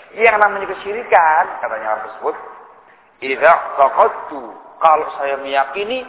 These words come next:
"annahal mudabbiratu li," bahwasanya bintang tadi, bulan tadi, matahari tadi yang mengatur urusan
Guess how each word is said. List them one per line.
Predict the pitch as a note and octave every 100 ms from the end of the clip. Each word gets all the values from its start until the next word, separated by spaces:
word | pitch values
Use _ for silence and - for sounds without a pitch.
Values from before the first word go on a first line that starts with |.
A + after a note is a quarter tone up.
| - - - - -
"annahal | D#3+ D#3+ D3+ D3 C#3 C3+ C3+ B2+
mudabbiratu | B2+ A#2+ B2 B2 - A#2+ A#2 A2+ A#2 A2 B2+
li," | G#3+ A3+ F3+ A2+ - _ _ _ _
bahwasanya | B2 C3 C3 D3 C3+ C3+ C3 -
bintang | C#3 B2+ C#3+ C3
tadi, | - C#3 C3+ C3+ B2+ -
bulan | C3 C3 C3+ -
tadi, | C#3 C3 - C#3 - - - A#2
matahari | C3 C#3+ C3+ C#3 C3+ B2 B2+ B2+
tadi | F3+ - - - - -
yang | C#3+ C#3+ C3+
mengatur | B2+ B2+ B2 B2 A2+
urusan | B2 A2+ A2+